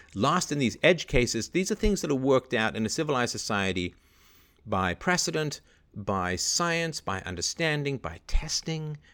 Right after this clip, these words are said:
There's a wide variety of things that you can do to figure out the edge cases. But there's an old saying,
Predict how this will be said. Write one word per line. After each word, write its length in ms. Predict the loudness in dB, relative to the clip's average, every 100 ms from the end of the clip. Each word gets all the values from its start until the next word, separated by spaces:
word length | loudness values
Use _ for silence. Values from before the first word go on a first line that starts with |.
| _
There's 100 | -4
a 60 | -2
wide 340 | 0 0 0
variety 320 | 0 0 0
of 80 | -2
things 380 | -4 -8 -12 -16 _ _
that 200 | -2 0
you 100 | 0
can 120 | 0
do 140 | 2 0
to 60 |
figure 280 | 0 0 2
out 160 | 0 0
the 120 | -2
edge 220 | -4 -4
cases. 500 | -6 -6 -6 -10 -14 -16 _ _ _ _ -16
But 540 | -2 0 2 0 -6 -10 -20 -20 _ _ _ _ _ _ _ _ _ _ _ _ _ _ _ _ _ _ _ _ _
there's 260 | 2 2 4
an 80 | 4
old 200 | 4 2
saying, 540 | 2 2 2 -2 -6